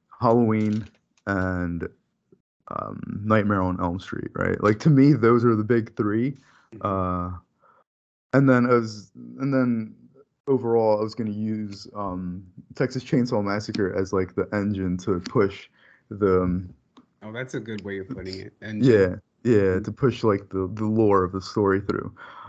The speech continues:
Speaker 1: Um, and so it was always supposed to be three. Uh, I didn't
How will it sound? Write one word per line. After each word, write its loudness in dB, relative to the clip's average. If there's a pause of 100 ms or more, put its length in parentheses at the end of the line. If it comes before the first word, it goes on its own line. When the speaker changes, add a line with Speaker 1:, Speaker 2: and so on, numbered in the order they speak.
(140)
Speaker 1:
Um, 0 (420)
and 2
so 6
it 4
was 4
always 2
supposed -4
to -16
be -10 (180)
three. -2 (760)
Uh, -4 (200)
I 2
didn't 2